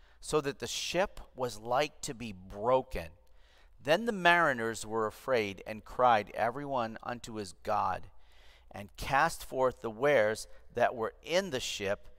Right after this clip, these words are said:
into the sea." So all the goods were th-, tossed overboard to lighten it of them. But Jonah was gone down into the sides of the ship, and he lay and was fast asleep.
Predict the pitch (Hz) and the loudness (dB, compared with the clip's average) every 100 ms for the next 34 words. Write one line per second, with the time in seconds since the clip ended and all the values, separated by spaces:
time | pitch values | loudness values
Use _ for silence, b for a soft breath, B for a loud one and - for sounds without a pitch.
0 | b - 139 139 127 107 104 - 113 - | b -14 -8 -8 -6 -8 -8 -8 -8 -6
1 | 110 110 113 98 92 127 104 104 101 - | 2 4 4 -2 -4 -4 -4 -6 -8 -10
2 | 110 - 107 104 - 113 110 104 101 87 | -14 -4 -2 -2 -2 -6 -4 -6 -8 -8
3 | 87 b b b b - 117 117 123 147 | -10 b b b b -6 -2 4 4 4
4 | - 110 107 98 - 101 87 104 95 82 | -4 -10 -8 -8 -8 -8 -8 -6 -6 -8
5 | b b b b 113 107 - 135 143 160 | b b b b -8 -8 -6 -2 0 0
6 | 196 180 - 113 101 - 110 104 101 110 | -4 -8 -8 -4 -4 0 2 2 0 -2
7 | 110 120 139 139 - 110 113 95 - - | 2 2 0 -6 -14 -12 -10 -8 -8 -2
8 | 113 120 131 135 - - 196 196 - - | 0 2 -2 -6 -12 -14 -12 -12 -10 -4
9 | 104 - b b b b - 117 98 117 | -4 -4 b b b b -10 -10 -10 -10
10 | 120 127 127 98 98 104 101 101 - - | -6 -4 -2 -2 -6 -12 -10 -10 -12 -4
11 | 107 110 - - - - 120 82 | -2 -2 -6 -12 -12 -10 -10 -10